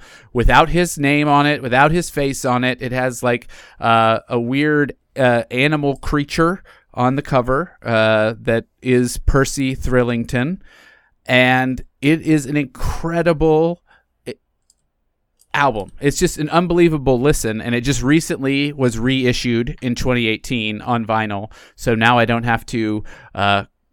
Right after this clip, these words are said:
crawl through Discogs looking for a copy that's actually affordable and in good shape.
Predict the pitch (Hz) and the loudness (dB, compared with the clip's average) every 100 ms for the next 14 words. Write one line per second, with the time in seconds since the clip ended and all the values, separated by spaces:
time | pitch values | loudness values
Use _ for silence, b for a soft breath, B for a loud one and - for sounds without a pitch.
0 | _ - 147 131 127 - 131 123 110 113 | _ 4 8 8 6 4 4 4 2 -2
1 | 127 - 120 107 107 104 - 123 - 117 | -2 0 0 2 0 -4 -4 -4 -4 -6
2 | 127 117 - 117 110 - 104 101 101 113 | 0 0 0 0 2 0 -4 -6 -6 -8
3 | - 113 107 113 - 123 113 104 107 104 | -6 -4 -4 -4 -4 -2 0 0 -2 -2
4 | 104 101 110 110 107 98 - 107 104 | -6 -6 -8 -6 -8 -6 -2 0 -2